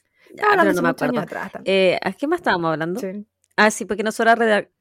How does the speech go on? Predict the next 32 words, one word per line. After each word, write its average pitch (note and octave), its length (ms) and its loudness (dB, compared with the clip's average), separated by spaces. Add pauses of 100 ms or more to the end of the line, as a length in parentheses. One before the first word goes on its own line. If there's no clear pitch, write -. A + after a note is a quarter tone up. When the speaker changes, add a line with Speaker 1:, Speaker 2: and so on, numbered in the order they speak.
(200)
Speaker 1:
Que F#3 240 -2
es G#3 100 -2
que A3+ 60 2
empezar G#3 260 0
Speaker 2:
que G3 60 4
Speaker 1:
el A3 60 2
caso. C4 120 0
Speaker 2:
sí, E3+ 260 -2
aparte, E3+ 480 0
pero G3 200 4
nosotras A3+ 340 4
redactamos G3+ 580 2
todo G#3+ 160 0
y A#3 60 2
como G3 300 -2
no F3+ 80 -2
somos G#3 400 -2
expertas A3+ 720 2
en, F#3+ 480 0
en F3 220 -2
nada F#3+ 340 4
porque G3 240 -2
no F3+ 100 0
tenemos F#3 340 0
ningún F#3 360 0
título G#3+ 880 0
como F3 220 -2
de D#3 140 -2
periodista F3+ 920 0
o D#3+ 260 0
escritora F3+ 960 2
o E3 340 0